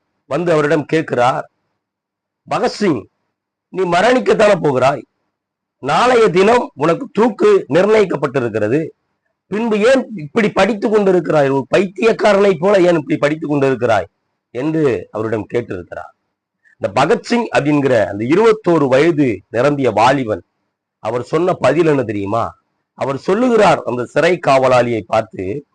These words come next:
"மரணிக்கும் பொழுது என்னை முட்டாளாக மரணிக்க சொல்லுகிறாயா?" என்று கேட்டார். அப்பொழுதுதான் சொல்லுகிறார், "இதுல எந்த புஸ்தகத்தை வேண்டுமானாலும் எடுத்துக்கொள்,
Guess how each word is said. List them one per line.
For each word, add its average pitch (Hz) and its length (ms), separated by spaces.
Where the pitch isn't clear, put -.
"மரணிக்கும் 240 540
பொழுது 220 500
என்னை 165 280
முட்டாளாக 233 720
மரணிக்க 196 500
சொல்லுகிறாயா?" 139 600
என்று 131 240
கேட்டார். 92 480
அப்பொழுதுதான் 143 560
சொல்லுகிறார், 127 540
"இதுல 175 280
எந்த 226 300
புஸ்தகத்தை 208 540
வேண்டுமானாலும் 185 640
எடுத்துக்கொள், 139 500